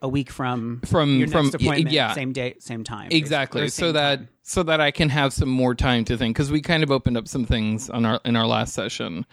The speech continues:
Speaker 2: Um, not opened up, but, like, we were talking about some things that I've been stressed about, and I'm still,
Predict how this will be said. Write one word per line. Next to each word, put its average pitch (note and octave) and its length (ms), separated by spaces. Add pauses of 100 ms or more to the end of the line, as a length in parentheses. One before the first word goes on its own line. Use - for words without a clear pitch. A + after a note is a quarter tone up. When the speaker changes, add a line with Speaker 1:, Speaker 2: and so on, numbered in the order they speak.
(240)
Speaker 2:
Um, G#2+ 760
not C3 240
opened B2+ 320
up, - 140
but, C3+ 120
like, C3 160
we C3 120
were C3+ 120
talking C#3 320
about A#2+ 260
some B2 160
things A#2 300
that A2+ 140
I've A2 140
been B2 120
stressed - 360
about, D3+ 500
and A#2 500 (340)
I'm D3 180
still, B2 680